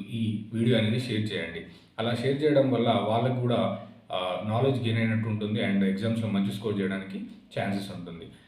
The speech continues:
So thank you friends. ఆ, ఈ వీడియో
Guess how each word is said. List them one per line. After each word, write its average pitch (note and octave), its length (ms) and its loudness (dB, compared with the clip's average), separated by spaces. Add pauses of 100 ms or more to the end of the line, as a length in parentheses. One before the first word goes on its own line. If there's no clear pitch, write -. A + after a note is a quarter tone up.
(280)
So - 180 0 (500)
thank B2+ 180 2
you D#3 160 0
friends. D#3+ 200 2 (200)
ఆ, G2+ 360 0
ఈ B2+ 40 0
వీడియో C3 480 2